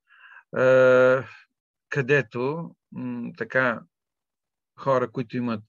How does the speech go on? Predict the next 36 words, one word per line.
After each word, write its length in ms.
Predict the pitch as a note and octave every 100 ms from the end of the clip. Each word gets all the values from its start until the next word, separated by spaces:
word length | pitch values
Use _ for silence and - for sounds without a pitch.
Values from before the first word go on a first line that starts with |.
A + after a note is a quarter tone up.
| -
е, 120 | G#2+
смартфони, 960 | - A#2+ C3 - - G#2+ G#2+ B2+ E3 F#3+ - _ _ _
наши 340 | A2+ A2+ - G#2
членове, 400 | - G2+ G#2 C3+
а 80 | B2+
такива 380 | - A2 C3+ C3+
са 140 | -
вече 280 | A#2+ B2+ B2
половината 580 | A2 A2+ B2+ C3 A2 G#2+
и 100 | G2+
повечето, 600 | G#2 F#2 F2 - C#3 F3+ - - - - - - -
биха 200 | D3+ D#3+
могли 260 | D3 C#3 D3+
да 120 | C#3
влезнат 360 | A#2+ D3 C#3 B2
в 40 |
това 200 | B2+ B2
приложение 560 | B2+ A#2 A2+ B2+ A#2+ G#2+
през 200 | G#2 B2
интернет 540 | A2+ - G#2 C3 D#3+ D3
и 60 |
да 100 | C#3+
се 140 | C3 A#2
водят, 340 | G#2+ C3 C#3 -
да 120 | C3 A#2+
си 140 | -
водят 360 | A2 C3+ B2 A2
дневник, 520 | C3+ A#2+ G2 G2 _
където 560 | - A#2+ A#2 - C3+ D3 _ - _ _
може 220 | D3 B2+
да 100 | G#2
видите, 340 | G#2+ C3+ C#3+ C#3
най-напред 560 | C#3 B2+ A2+ B2 A#2
има 180 | B2 A#2
едно 220 | A2 A#2+
меню, 440 | A2+ A2 A2+ A#2+